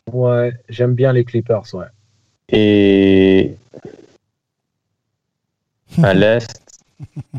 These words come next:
Speaker 2: Pff, ouais, à l'est, c'est compliqué. Je, enfin, j'avais, j'étais plutôt optimiste sur le, sur le, sur les Nets quand les, les trades sont arrivés, mais c'est vrai que là, avec le, le, le, le manque de vécu collectif, et cetera, et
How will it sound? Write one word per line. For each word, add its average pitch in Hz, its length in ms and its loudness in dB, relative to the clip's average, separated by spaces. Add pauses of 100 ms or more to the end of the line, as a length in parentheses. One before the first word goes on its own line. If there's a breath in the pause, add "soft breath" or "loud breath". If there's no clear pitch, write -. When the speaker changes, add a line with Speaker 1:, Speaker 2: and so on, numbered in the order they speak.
(2000 loud breath)
Speaker 2:
Pff, - 380 -8
ouais, 107 100 2
à 101 80 2
l'est, 117 100 0
c'est 113 160 -8
compliqué. 98 720 -2
Je, 95 240 -2
enfin, 95 520 0
j'avais, 95 500 -2
j'étais 92 380 -4
plutôt 110 240 -2
optimiste 117 420 -2
sur 113 160 -2
le, 107 200 2
sur 113 200 -2
le, 117 80 -2
sur 110 160 -2
les 110 140 2
Nets 113 520 -2
quand 101 300 0
les, 95 140 0
les 95 140 0
trades 110 240 -4
sont - 140 -4
arrivés, 104 380 2
mais 101 80 0
c'est 92 160 -6
vrai 104 160 0
que - 80 -6
là, 110 100 2
avec 98 240 -2
le, 92 220 0
le, 92 240 0
le, 95 140 0
le 95 120 2
manque 101 260 0
de 104 80 2
vécu 98 280 -2
collectif, 104 540 -4
et - 20 -14
cetera, 104 540 -2
et 87 300 -4